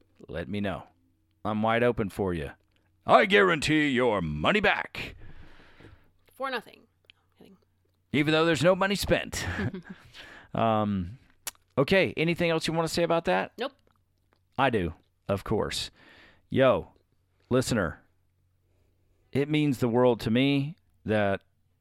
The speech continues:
Speaker 1: you would send these emails and that you would allow us to try and come alongside you in any way, um, so that you can become a better man, a better husband,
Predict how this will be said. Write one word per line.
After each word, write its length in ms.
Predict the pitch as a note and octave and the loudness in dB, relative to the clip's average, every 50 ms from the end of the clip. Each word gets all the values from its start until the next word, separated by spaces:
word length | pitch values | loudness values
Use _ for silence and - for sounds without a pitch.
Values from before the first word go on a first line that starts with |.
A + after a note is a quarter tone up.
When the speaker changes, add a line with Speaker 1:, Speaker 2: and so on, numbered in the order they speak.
| _ _ _ _ _ _ _ | _ _ _ _ _ _ _
Speaker 1:
you 180 | - G#2 A#2 A#2 | -2 0 0 2
would 160 | G#2+ G#2 F2+ | 2 0 -2
send 240 | - - A#2+ A#2+ A#2 | 0 -2 0 0 2
these 180 | A#2 G#2+ F#2+ G#2+ | 0 0 0 0
emails 480 | A2+ A2+ A2 A2 A2+ A2 A2 A2 - | 0 2 2 2 2 2 2 0 0
and 80 | G#2 G2 | -2 -4
that 60 | F#2 | -2
you 120 | F#2 G#2+ | -2 0
would 120 | G#2 G2+ G2 | 0 0 0
allow 340 | F#2 F#2+ G2+ G#2+ G#2+ G#2 G2+ | 0 2 2 2 2 2 2
us 380 | G2 G2 G2 - - - - _ _ _ _ _ _ _ _ _ _ _ _ _ _ _ _ _ _ _ _ _ | 2 2 0 -2 -6 -10 -12 _ _ _ _ _ _ _ _ _ _ _ _ _ _ _ _ _ _ _ _ _
to 80 | - A#2 | -8 -6
try 220 | G2+ - B2 A#2+ | -2 0 0 0
and 80 | A2 G2 | 0 -2
come 180 | - B2 A#2 A2+ | -2 -2 0 2
alongside 580 | G#2 G2+ F#2+ F2+ E2 - - A2 G2+ G2 F2 | 2 0 0 -2 -2 -2 -2 0 0 0 0
you 120 | F2 E2+ E2 | -2 -2 -2
in 80 | E2+ | -2
any 200 | E2+ G2+ G#2 F#2 | -2 -2 -2 -2
way, 420 | D#2+ D#2+ D#2+ D#2 D2+ D2+ E2+ - - _ _ _ _ _ _ _ _ _ _ - - | -2 -2 -4 -4 -4 -4 -6 -8 -12 _ _ _ _ _ _ _ _ _ _ -12 -10
um, 680 | - G1+ G1+ - - A1+ A#1 A1+ - - - G#2 A2+ _ _ _ | -8 -8 -6 -8 -8 -10 -10 -12 -12 -14 -14 -18 -20 _ _ _
so 160 | - - A#2 | -2 -2 0
that 180 | G2+ F#2+ - | 0 0 0
you 80 | - A#2 | -2 -2
can 120 | G#2 G2 | -2 -2
become 320 | F2 F#2 - A2+ G#2 F#2+ F2+ | -4 -2 -2 0 0 0 0
a 40 | E2+ | 0
better 180 | G2 F#2+ F2+ | -2 -2 0
man, 340 | F2 F#2 F2 C#2+ C2+ - - - _ _ _ _ _ _ _ _ _ _ _ - | -2 -2 -4 -4 -8 -10 -14 -18 _ _ _ _ _ _ _ _ _ _ _ -8
a 40 | F2 | -4
better 220 | E2+ G#2 F2 E2+ F#2 | -2 -2 -2 0 0
husband, 520 | G2+ G2 F#2 E2 E2+ F#2 F2 E2+ F2+ G#2+ | 0 0 0 -2 -4 -4 -4 -4 -6 -10